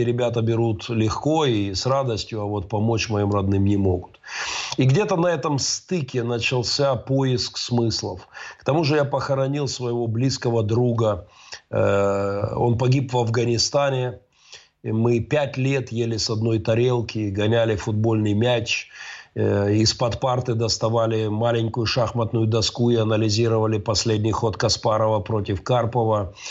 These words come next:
Э, влюблялись вместе в девчонок. Э, и, и когда я вернулся из армии, на его могиле,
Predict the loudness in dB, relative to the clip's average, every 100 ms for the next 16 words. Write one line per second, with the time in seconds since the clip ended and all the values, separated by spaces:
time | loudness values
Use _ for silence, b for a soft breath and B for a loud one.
0 | B B B B -4 0 2 2 2 4
1 | 4 2 0 -2 -4 -4 -4 -4 -6 -6
2 | -6 -4 0 2 2 0 -2 -4 -6 -2
3 | 0 0 0 -2 0 2 4 2 2 0
4 | 0 2 2 2 0 0 -4 -4 -4 -4
5 | -4 -2 0 0 -2 -2 0 2 2 2
6 | 0 2 2 2 0 -2